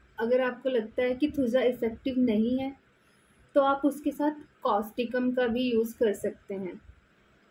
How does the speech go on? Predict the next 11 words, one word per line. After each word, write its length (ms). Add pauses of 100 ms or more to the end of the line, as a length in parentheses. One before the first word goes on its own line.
(1600)
कॉस्टिकम 640
भी 120
मस्सों 400
के 140
लिए 280
एक 200
बहुत 540
ही 120
असरदार 640 (240)
मेडिसिन 500
है। 220